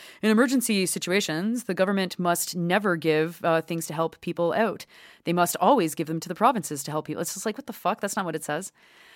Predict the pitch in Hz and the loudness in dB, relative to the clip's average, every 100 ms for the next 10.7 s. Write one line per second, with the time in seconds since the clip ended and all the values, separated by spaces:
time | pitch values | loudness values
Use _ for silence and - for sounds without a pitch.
0 | - - - 220 233 - 247 359 269 277 | -20 -4 6 6 6 6 8 8 8 6
1 | 262 214 247 233 233 233 220 214 - 196 | 2 2 2 6 6 6 4 6 4 4
2 | 196 190 190 175 - - - - - - | 4 4 -2 -6 -10 -12 -12 -12 -6 2
3 | 196 175 170 165 170 175 - 220 277 453 | 6 6 4 -2 4 4 4 -2 -2 -2
4 | 170 147 151 151 117 - - - 165 185 | -2 -2 -2 -4 -6 -6 -4 -2 -2 -2
5 | 175 160 165 - 160 151 151 160 - - | 0 0 -2 -4 -2 2 2 -2 -10 -20
6 | - - 180 180 - 254 262 160 156 190 | -14 -4 -2 -2 0 0 2 0 -2 -6
7 | - 185 180 180 151 - 208 196 208 - | -4 4 6 4 2 4 4 4 0 0
8 | 247 - - - - - - 240 269 233 | 0 0 -12 -20 -20 -20 -6 4 6 6
9 | 226 220 240 - 220 240 262 208 180 180 | 4 4 4 4 0 2 2 2 2 4
10 | 190 180 175 170 185 185 190 | 4 2 -4 -4 -2 0 -2